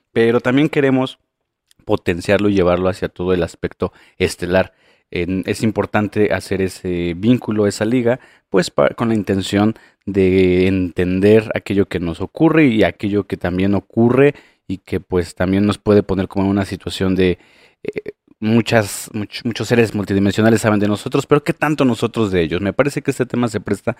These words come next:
para también explorar esa, esos pensamientos y todas esas posibilidades. Víctor, eh, te paso el, el micrófono. ¿Cómo estás? ¿Cómo te encuentras? Eh, un gusto tenerte aquí. Eh, ¿qué tal? ¿Cómo te sientes, eh, para este tema?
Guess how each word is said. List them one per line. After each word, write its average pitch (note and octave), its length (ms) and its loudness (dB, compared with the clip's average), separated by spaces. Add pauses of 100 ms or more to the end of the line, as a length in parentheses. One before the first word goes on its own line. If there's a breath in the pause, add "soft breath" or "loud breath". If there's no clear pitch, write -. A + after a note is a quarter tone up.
(280 soft breath)
para F#2 160 0
también F#3+ 240 0
explorar F#2+ 520 0 (260 soft breath)
esa, G2+ 380 0
esos - 300 -8
pensamientos G2 640 -6
y F#2+ 60 -10
todas F#2+ 260 -4
esas F#2 160 -8
posibilidades. E2+ 720 -10 (560 loud breath)
Víctor, D3 520 0
eh, G#2+ 260 -2
te - 100 -6
paso B2 320 -6
el, G#2+ 220 0
el G2+ 100 0
micrófono. C#3 640 -2
¿Cómo A#2 200 -2
estás? C#3 320 -6
¿Cómo B2 200 -6
te - 80 -8
encuentras? C#3 580 -4 (340)
Eh, F#2+ 240 -2 (180)
un G#2+ 160 -6
gusto B2+ 280 -6
tenerte A2 380 -2
aquí. C#3+ 400 -4 (400)
Eh, F#2+ 240 -2
¿qué A#2+ 100 -4
tal? F#2+ 220 -2
¿Cómo A#2 160 -4
te G#2 100 -8
sientes, G2+ 480 -6
eh, F#2+ 180 -6
para F2 200 -4
este - 180 -10
tema? - 320 -6